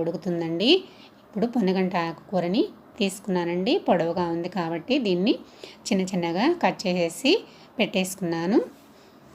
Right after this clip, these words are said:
ఇప్పుడు కుక్కర్లో ఈ ఆకుకూరని వేసేసుకున్నామండి. నేను సన్నగా తరిగిన నాలుగు పచ్చిమిర్చిని తీసుకున్నానండి. రెండు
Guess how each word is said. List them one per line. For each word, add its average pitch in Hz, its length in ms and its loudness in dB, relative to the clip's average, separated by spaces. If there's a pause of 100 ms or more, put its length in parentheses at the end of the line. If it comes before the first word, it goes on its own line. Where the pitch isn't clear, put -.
(760)
ఇప్పుడు 247 280 2
కుక్కర్లో 196 420 0 (1120)
ఈ 196 40 4 (120)
ఆకుకూరని 185 580 0 (140)
వేసేసుకున్నామండి. 180 960 0 (2000)
నేను 185 180 2 (140)
సన్నగా 180 440 0
తరిగిన 170 300 -2 (160)
నాలుగు 170 320 -4
పచ్చిమిర్చిని 185 640 -6
తీసుకున్నానండి. 165 800 -4 (1500)
రెండు 196 260 2